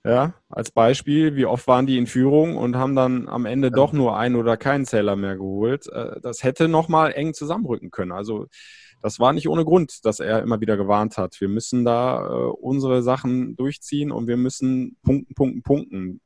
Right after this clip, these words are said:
Speaker 1: so gut es eben
Speaker 2: Ja.
Speaker 1: geht. Und das andere ist, es wäre jetzt auch einfach schade, wenn das jetzt so, so, ich sag mal, so ein bisschen sang- und klanglos über die Ziellinie gehen würde, weil der F C halt so, äh, toll performt hat vor dem,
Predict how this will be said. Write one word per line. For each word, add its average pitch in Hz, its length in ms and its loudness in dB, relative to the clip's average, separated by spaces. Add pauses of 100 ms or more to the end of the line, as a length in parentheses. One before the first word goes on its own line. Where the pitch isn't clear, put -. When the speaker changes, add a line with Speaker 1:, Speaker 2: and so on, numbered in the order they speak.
(100)
Speaker 1:
so - 200 -14
gut 113 180 -10
es 120 120 -10
eben 113 160 0
Speaker 2:
Ja. 117 80 6
Speaker 1:
geht. 117 260 4 (680)
Und 101 120 -6
das 110 140 2
andere 139 440 6
ist, 147 340 0 (400)
es 113 240 -10
wäre 147 280 6
jetzt 131 140 -2
auch 110 300 -2
einfach 131 320 -2
schade, 135 460 2
wenn 127 100 2
das 127 220 0
jetzt 123 180 -4
so, 123 120 -2
so, 117 460 -2 (300)
ich 107 100 -12
sag 113 120 -2
mal, 113 160 0
so 107 120 -4
ein 110 100 -2
bisschen 110 260 -2
sang- 113 300 2
und 113 180 -2
klanglos 117 840 2
über 98 240 -2
die 98 160 0
Ziellinie 98 520 -2
gehen 92 460 -4 (100)
würde, 92 560 -2
weil 95 200 -2
der 101 160 2
F - 120 -10
C 98 280 -2
halt 95 220 -4
so, 92 360 -2 (100)
äh, 69 360 -10
toll 110 280 4
performt 110 520 0
hat 101 160 0
vor 117 240 2
dem, 95 240 -2